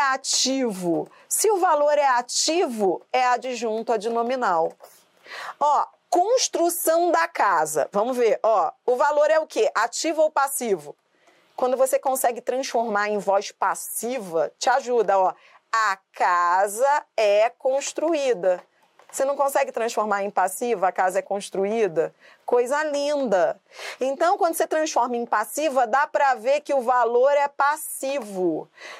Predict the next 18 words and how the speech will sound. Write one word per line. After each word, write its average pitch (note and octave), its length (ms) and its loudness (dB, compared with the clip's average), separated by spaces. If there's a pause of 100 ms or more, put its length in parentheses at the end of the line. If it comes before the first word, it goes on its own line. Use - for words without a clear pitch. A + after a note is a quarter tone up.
(120)
Valor G#3+ 400 2
é C4 80 4
de A3+ 180 -2
alvo. A#3 460 2
A G3 80 2
casa, A#3 560 0
ela A3+ 120 2
não A#3+ 160 -2
constrói, B3 520 2
ela G#3 100 2
é A#3 80 2
alvo B3+ 480 2
da G#3 140 2
construção. G3 760 -2 (220)
Valor G3+ 320 0
passivo, G3+ 580 -2 (220)
complemento G#3 580 -2
nominal. G3+ 540 0